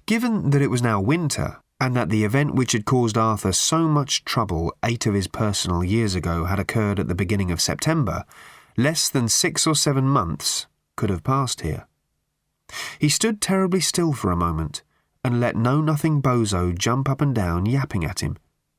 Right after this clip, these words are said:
He was suddenly stunned by a realisation he could no longer avoid, which was this. He was now an alien on his own world.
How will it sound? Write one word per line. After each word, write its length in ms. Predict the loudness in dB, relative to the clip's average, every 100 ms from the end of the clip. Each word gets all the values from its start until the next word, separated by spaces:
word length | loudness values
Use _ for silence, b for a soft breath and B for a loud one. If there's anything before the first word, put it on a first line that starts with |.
| _ B B -2
He 120 | 2
was 160 | 2
suddenly 360 | 2 0 2 2
stunned 680 | 2 2 2 2 2 0 0
by 180 | 2 2
a 20 |
realisation 960 | 2 4 4 2 2 0 0 0 -2 -6 b b
he 100 | -2
could 140 | 0
no 160 | 2 2
longer 320 | 2 0 2
avoid, 500 | 2 2 2 0 -4 -14 _ _ _
which 180 | -4 0
was 140 | 0
this. 340 | 0 -2 -6 -12 _ _ _ _ _ _ _ _ _ _
He 120 | 0
was 160 | 2 2
now 240 | 2 2
an 100 | 0
alien 560 | 2 2 2 0 -2 -4 -4 -2
on 80 |
his 160 | 0 2
own 300 | 2 2 2
world. 480 | 2 2 0 -4